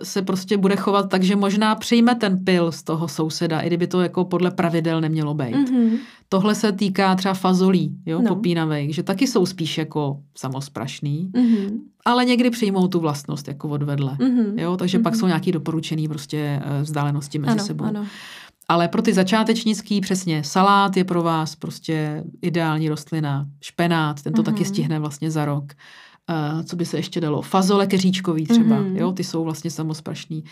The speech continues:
Speaker 1: Tam skoro je můžete pěstovat vedle sebe. Nevíte,
Speaker 2: Mhm,
Speaker 1: jo, ale,
Speaker 2: mhm.
Speaker 1: ale mělo by to být vlastně jako jistota, že
Speaker 2: Rajčata
Speaker 1: sklidíte.
Speaker 2: taky?
Speaker 1: Rajčata vlastně taky.
Speaker 2: Mhm.
Speaker 1: No a tam,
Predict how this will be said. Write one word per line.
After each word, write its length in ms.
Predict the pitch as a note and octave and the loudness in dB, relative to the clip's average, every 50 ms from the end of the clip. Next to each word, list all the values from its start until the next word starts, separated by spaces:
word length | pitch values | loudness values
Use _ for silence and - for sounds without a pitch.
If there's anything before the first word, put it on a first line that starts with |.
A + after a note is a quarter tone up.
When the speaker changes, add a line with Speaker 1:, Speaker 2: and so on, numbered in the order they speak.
| - - - - - - - | -20 -20 -20 -20 -20 -12 -6
Speaker 1:
Tam 180 | - F3 F3+ F3+ | -2 0 0 0
skoro 340 | F#3 - - G3 F#3+ F#3+ F#3+ | 0 0 2 4 4 6 6
je 100 | F#3+ F#3+ | 6 6
můžete 340 | F#3 F#3 F3+ F#3 F3+ F3+ F3+ | 6 6 4 4 2 0 0
pěstovat 400 | F#3 E3+ D3 - - D#3+ D#3+ E3 | -2 -2 -4 -2 -2 -2 0 0
vedle 240 | D#3+ D#3 D#3+ D#3+ | 0 2 0 0
sebe. 420 | D#3 - - D#3+ D#3 D#3 D3+ D3+ D#3 - - - - - _ _ _ - | 0 -2 -2 -2 0 0 -2 -2 -4 -8 -12 -20 -20 -20 _ _ _ 0
Nevíte, 640 | F#3 F3+ F3+ F3 F#3 F#3 F#3 G3+ G#3 G3+ G3+ G#3+ A#3 A#3+ | 2 2 4 4 4 2 2 4 4 4 4 2 4 4
Speaker 2:
Mhm, 100 | A3+ A3+ A3 | 4 4 4
Speaker 1:
jo, 300 | E3 D#3+ E3 E3+ G3 - - | 4 4 4 2 2 0 2
ale, 300 | F3 E3+ E3+ E3+ E3+ - | 2 4 4 4 4 4
Speaker 2:
mhm. 160 | - A3 A#3 - - - | 2 0 -2 -4 -6 -6
Speaker 1:
ale 200 | F#3 F3 E3 E3 | -4 -2 -2 -2
mělo 240 | E3+ E3+ F3 F3 E3+ | -2 0 0 0 0
by 100 | E3 F3 | 0 -2
to 120 | F3 E3+ E3 | -2 -2 -2
být 200 | D#3+ D#3+ D#3 D3+ | -2 -2 -4 -4
vlastně 300 | - D3+ C#3+ - - D#3+ | -6 -8 -8 -8 -8 -6
jako 160 | F3 - E3 | -4 -2 -2
jistota, 340 | D#3 D3+ - F3 D#3+ - E3 | -4 -2 -4 -4 -2 0 0
že 100 | D#3+ E3 | 0 -2
Speaker 2:
Rajčata 160 | D#3 - A#3+ A3+ | 0 2 2 4
Speaker 1:
sklidíte. 400 | A3 F3+ F#3+ A3+ G#3+ F3 F3 F3 | 4 4 4 4 4 2 2 2
Speaker 2:
taky? 400 | F3 F#3 - - G#3 G#3 A3+ C4+ D#4+ - | 0 -2 -4 -6 -6 -4 -4 -4 -4 -2
Speaker 1:
Rajčata 480 | - F3 E3+ F3 E3+ - F#3+ F#3 F#3 E3+ | -2 0 2 2 0 0 -2 -2 0 -2
vlastně 300 | D#3+ D#3+ D#3 - - D#3 | -2 -2 -4 -6 -6 -6
taky. 360 | D3+ E3+ F3+ - A3+ B3+ C4 | -6 -4 -2 0 2 4 4
Speaker 2:
Mhm. 100 | C4+ C4+ | 4 4
Speaker 1:
No 120 | D#4+ E4 D#4+ | 4 4 4
a 40 | D#4 | 4
tam, 140 | D#4+ D4 | 2 0